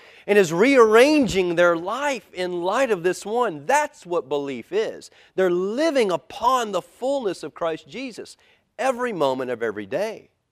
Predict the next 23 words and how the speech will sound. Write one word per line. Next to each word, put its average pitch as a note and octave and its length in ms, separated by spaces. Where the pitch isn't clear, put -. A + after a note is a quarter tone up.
And F3 100
for F#3 140
the E3+ 100
unbeliever F#3 640
who D3 140
comes D#3 360
to D3 240
John's D3+ 440
gospel, B2+ 500
it's - 160
that F#3 160
the F3 120
unbeliever G3 680
would D3 220
see B3 420
the, E3+ 200
the F3 100
witness E3 680
of C#3 280
Jesus' F#3+ 640
works F#3 380
and E3+ 180
words, F3 540